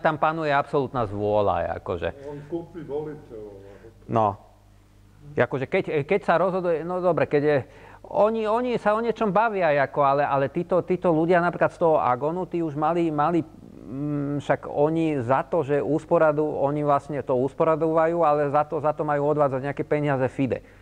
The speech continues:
Speaker 1: Tak tam už nejaké, nejaké pol milióna dolárov tam kdesi mešká, aspoň naposledy, keď som o tom počul, takže meškalo.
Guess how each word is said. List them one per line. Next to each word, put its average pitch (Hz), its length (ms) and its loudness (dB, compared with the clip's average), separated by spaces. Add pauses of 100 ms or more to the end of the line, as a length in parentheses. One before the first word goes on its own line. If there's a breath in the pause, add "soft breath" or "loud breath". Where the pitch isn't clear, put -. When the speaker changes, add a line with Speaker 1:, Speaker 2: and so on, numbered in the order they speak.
(240 loud breath)
Speaker 1:
Tak - 160 -10
tam 151 160 -2
už 143 160 -6
nejaké, 147 240 -4
nejaké 135 240 -4
pol 143 320 2
milióna 143 320 0
dolárov 139 480 2
tam 131 160 -4
kdesi 139 240 -4
mešká, - 640 -4
aspoň 120 320 -2
naposledy, 113 400 -6
keď - 160 -8
som 113 80 -6
o 113 80 0
tom 117 160 -2
počul, 117 320 0
takže 123 320 -2
meškalo. 120 560 -2